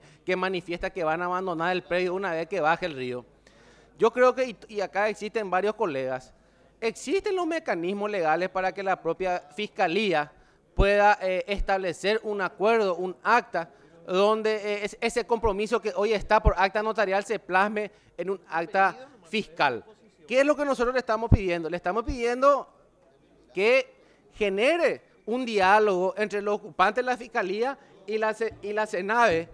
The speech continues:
a fin de solucionar este inconveniente. Las personas no están, repito, con la intención de permanecer en el predio. En las imágenes, y yo ruego por favor si se puede volver a, a, a, a mostrar,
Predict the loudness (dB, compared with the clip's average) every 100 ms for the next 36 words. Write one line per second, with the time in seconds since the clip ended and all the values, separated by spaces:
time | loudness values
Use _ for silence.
0 | -20 -12 0 0 0 -2 0 0 -2 0
1 | 0 0 -2 0 2 0 -2 -2 -4 -8
2 | _ _ _ _ -6 -2 0 0 2 2
3 | 2 2 0 -2 -2 0 0 0 -4 -4
4 | -4 -2 0 -2 -4 -4 -4 -4 -4 -4
5 | -4 -4 -6 -4 -4 -4 -4 -2 -4 -4
6 | -10 -14 _ _ _ -20 -6 -2 0 0
7 | 0 0 0 0 -4 -6 -8 -6 -4 -2
8 | -2 -2 -4 -2 -4 -4 -10 -6 -4 -2
9 | 0 -2 -4 -4 -2 0 0 -2 -4 -8
10 | -12 -10 -8 -6 -4 -6 -6 -6 -6